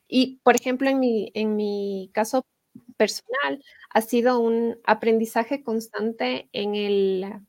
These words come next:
en el hacer el, el formato libro-álbum. Yo soy autor integral de, de varios libros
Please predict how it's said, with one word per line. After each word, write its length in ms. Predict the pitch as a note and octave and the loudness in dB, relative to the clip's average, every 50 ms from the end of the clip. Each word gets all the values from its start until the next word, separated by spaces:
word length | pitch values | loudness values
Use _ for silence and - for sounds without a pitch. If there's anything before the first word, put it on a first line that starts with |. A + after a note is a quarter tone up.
| _ _ - | _ _ -4
en 120 | - G#3+ A3 | 2 4 6
el 100 | A3 A3 | 6 6
hacer 340 | A3 A3 - C4+ C4 B3 A#3+ | 4 2 2 2 2 4 4
el, 260 | A3+ A3 G3+ G3+ - - | 2 2 2 0 -2 -2
el 120 | G#3 A3 A3 | -4 -4 -4
formato 440 | - - G#3+ G#3+ G#3+ G#3+ G#3+ B3 A#3+ | -4 -4 -2 -2 -2 -2 -2 -2 -2
libro-álbum. 720 | A3+ A3+ A3 A#3 A#3 A3 A3 G#3+ A3 G#3 A3+ C4 D4 D4 _ _ _ _ _ _ _ - _ _ _ _ _ _ - | 0 0 0 2 2 4 4 4 2 0 -2 -6 -8 -8 _ _ _ _ _ _ _ -20 _ _ _ _ _ _ -8
Yo 180 | - - A3+ | -2 -2 0
soy 420 | A3+ - A#3 A3+ A3+ A3 A3+ A3+ - - | 2 6 6 6 6 4 0 -2 2 4
autor 320 | A3 A3+ A3+ A3 G#3+ A3 | 4 4 4 4 2 2
integral 440 | A3+ A#3 A#3 A3+ G#3+ G#3+ G#3+ A3 A3 | 2 0 0 0 2 4 4 4 4
de, 380 | A#3 A#3 A3 G#3+ G3+ G3 - - | 2 2 0 0 0 -4 -6 -4
de 120 | - G3+ G3+ | -4 -2 2
varios 340 | G#3 G#3 G#3 A#3 B3 A3 | 4 2 4 4 2 2
libros 400 | A3 G#3+ G#3+ A#3+ D4 D#4+ D4+ - | 2 0 2 2 0 0 -2 -4